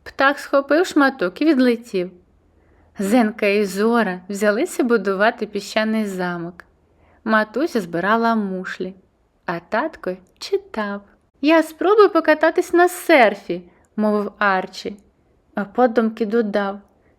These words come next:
«І з друзями було б веселіше». Він узяв свій скімборд і почимчикував до води.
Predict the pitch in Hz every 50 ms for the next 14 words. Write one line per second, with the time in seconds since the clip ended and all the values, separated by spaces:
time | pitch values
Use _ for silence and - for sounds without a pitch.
0 | _ _ _ - 226 220 202 208 202 202 233 254 262 254 220 214 196 190 190 190
1 | 185 196 202 202 214 208 202 190 208 202 202 - - 220 214 202 190 190 185 185
2 | 185 - - - - 233 220 _ _ _ _ _ _ _ _ _ _ _ _ _
3 | _ _ _ - 370 392 403 370 294 247 233 226 202 185 220 220 214 208 196 196
4 | 196 - - - 208 185 190 196 190 180 180 180 - - - _ - - - -
5 | - - 190 190 190 190 196 220 262 294 302 302 311 311 311 - - - _ _
6 | _ _ - 370 403 403 403 - 233 226 - - 202 196 - - 196 196 - 196
7 | 185 180 208 220 233 220 208 196 214 202 190 202 202 196 185 175 180 - 196